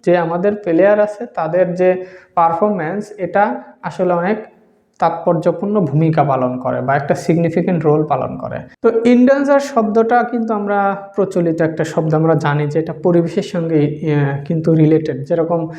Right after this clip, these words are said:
বিপন্ন কিছু প্রাণী আছে না, যাদেরকে endangered অ্যানিম্যাল বলি আমরা, পরিবেশের জন্য যাদেরকে খুবই দরকার প্রয়োজন, অর্থাৎ সেই endanger শব্দ দিয়ে কিন্তু আমরা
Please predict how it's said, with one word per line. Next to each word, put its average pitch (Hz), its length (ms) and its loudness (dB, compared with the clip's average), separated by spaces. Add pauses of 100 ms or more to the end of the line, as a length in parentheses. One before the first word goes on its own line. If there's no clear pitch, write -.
(240)
বিপন্ন 175 540 2
কিছু 175 260 -6
প্রাণী 156 380 -2
আছে 147 240 -6
না, 147 160 -2
যাদেরকে 151 320 0
endangered 160 720 2
অ্যানিম্যাল 147 520 0
বলি 135 260 -4
আমরা, 131 480 -4
পরিবেশের 143 680 -2 (440)
জন্য 143 300 2
যাদেরকে 139 720 -4
খুবই 147 300 0
দরকার 139 440 0
প্রয়োজন, 135 580 -4
অর্থাৎ 185 300 -2
সেই 185 320 0
endanger 180 360 2
শব্দ 160 360 -4
দিয়ে 180 180 -2
কিন্তু 202 240 -4
আমরা 190 340 -2